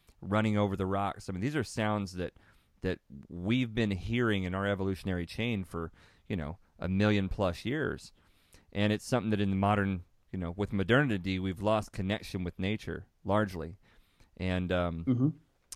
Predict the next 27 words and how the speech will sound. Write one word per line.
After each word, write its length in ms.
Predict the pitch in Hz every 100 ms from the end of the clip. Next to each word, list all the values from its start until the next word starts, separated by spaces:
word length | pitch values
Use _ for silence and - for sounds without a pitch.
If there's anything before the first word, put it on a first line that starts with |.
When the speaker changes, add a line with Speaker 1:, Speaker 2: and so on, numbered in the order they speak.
| -
Speaker 1:
I 100 | 101
think 220 | - 113 104
that 120 | 92
that's, 320 | 110 - - - - - _ -
uh, 380 | 90 85 82 71 - -
not 220 | 104 113 104
to 60 |
derail 540 | 87 120 113 110 113 104
into 160 | 95
the 120 | 92 92
whole 180 | 101
corona 420 | - 101 95 104 95
thing 220 | 101 98
we're 100 | 92
dealing 220 | 95 95
with 120 | 92
right 200 | 95 95
now, 240 | 95 98 104
but 200 | 98 -
when 140 | 98
I, 160 | 92 - 76 - _ - -
when 180 | 104 101
I 60 |
look 200 | 113 131
on 120 | 110
social 380 | 101 107 101 101
media, 540 | 95 117 117 95 90